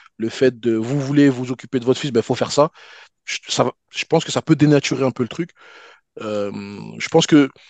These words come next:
les parents qui veulent vraiment faire ça, euh, si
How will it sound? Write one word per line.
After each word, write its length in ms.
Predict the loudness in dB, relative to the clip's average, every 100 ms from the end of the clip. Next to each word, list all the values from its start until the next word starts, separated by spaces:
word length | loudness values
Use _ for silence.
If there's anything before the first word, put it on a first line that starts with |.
| _ _ 0
les 120 | 2
parents 280 | 4 4 4
qui 100 | 4
veulent 140 | 4
vraiment 260 | 4 2 2
faire 220 | -2 -2
ça, 280 | 0 0 -2 _ _ _ _ -12
euh, 240 | -10 -8
si 600 | -4 0 4 6 6 4